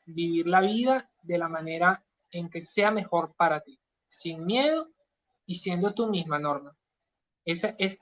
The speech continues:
es, eso es a lo que me refiero. Eso es lo, eso es lo que yo te respondería, cómo poder manejar un conflicto, según tus herramientas. De resto, si ya no hay más preguntas, voy a esperar un momentico más, unos treinta segundos.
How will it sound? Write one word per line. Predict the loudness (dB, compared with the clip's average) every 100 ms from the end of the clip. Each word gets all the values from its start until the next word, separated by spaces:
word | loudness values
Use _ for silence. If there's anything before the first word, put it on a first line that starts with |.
| -6
es, | -6 -2
eso | 0 2 6
es | 6
a |
lo | 6
que | 2
me | -2
refiero. | -2 -4 -2 -2 -2
Eso | -2 0
es |
lo, | 0
eso | -2 -4 -4
es |
lo | -2
que | -4
yo | -4
te | -2
respondería, | -4 -4 -6 -6 -2 2 2
cómo | 0 -8 -2
poder | 0 0 0
manejar | -4 -4 -8
un | -14
conflicto, | -20 -20 _ _ _ _ _ _ _ _ _ _
según | -4 -2 0
tus | 2 4
herramientas. | 4 2 -6 -16 _ -20 -20 _ _ _ _ _ _ _ _ 0
De | 4
resto, | 8 6 6 0
si | -2 4
ya | 4
no | 6
hay | 4
más | 4 6
preguntas, | 6 6 6 0 2 2 0 -10 -20 _ _ _ _ _ _ _ _ _ _ _ _ _
voy | 2
a |
esperar | 6 10 10 10 0 _ _ _ _ _
un | 0 4
momentico | 6 4 2 2 4
más, | 6 6
unos | 4 2
treinta | 0 0 -2
segundos. | 0 0 0 -2 -2 0